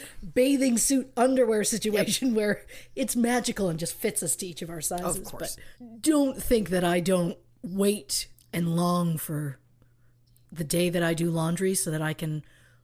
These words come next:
Speaker 2: put on those shorts that you gave me
Speaker 1: Mm.
Speaker 2: while I was there.
Speaker 1: Yeah.
Speaker 2: They are
Speaker 1: Right.
Speaker 2: so nice.
Speaker 1: I bought a pair of those,
Speaker 2: And so
Speaker 1: and they're
Speaker 2: comfortable.
Speaker 1: so soft,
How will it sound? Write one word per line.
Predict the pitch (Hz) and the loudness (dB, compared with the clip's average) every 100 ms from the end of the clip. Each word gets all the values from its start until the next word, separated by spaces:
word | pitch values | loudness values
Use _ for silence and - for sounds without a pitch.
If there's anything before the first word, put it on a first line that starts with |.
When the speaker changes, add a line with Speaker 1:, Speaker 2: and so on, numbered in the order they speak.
| - | -2
Speaker 2:
put | 180 | 0
on | 175 175 | 2 0
those | 160 147 | 0 0
shorts | - - 170 170 - | 0 2 0 0 -2
that | 190 190 | -4 -4
you | 175 | -2
gave | 170 175 170 | 0 0 0
me | 190 | 0
Speaker 1:
Mm. | 190 | 0
Speaker 2:
while | 175 | 0
I | 175 | 0
was | 180 170 | -2 -2
there. | 180 180 190 | 0 0 0
Speaker 1:
Yeah. | 190 - - - - _ | -2 -4 -12 -20 -20 _
Speaker 2:
They | - 190 | -8 -4
are | 185 180 180 180 | -2 0 0 0
Speaker 1:
Right. | 175 139 147 - - - _ - | 0 -2 -4 -8 -20 -20 _ -16
Speaker 2:
so | - - - 196 180 | -4 -2 0 0 0
nice. | 160 143 131 - | 0 -2 -2 4
Speaker 1:
I | 196 | 6
bought | 240 254 | 8 6
a | 226 | 6
pair | - 196 | 4 6
of | 190 | 6
those, | 170 170 170 170 160 | 6 8 8 6 4
Speaker 2:
And | 160 | 2
so | - 180 | 2 2
Speaker 1:
and | 180 | 4
they're | 170 | 4
Speaker 2:
comfortable. | 156 - | 4 6
Speaker 1:
so | - 190 226 | 8 8 6
soft, | - 202 196 226 247 - | 6 6 6 4 0 -10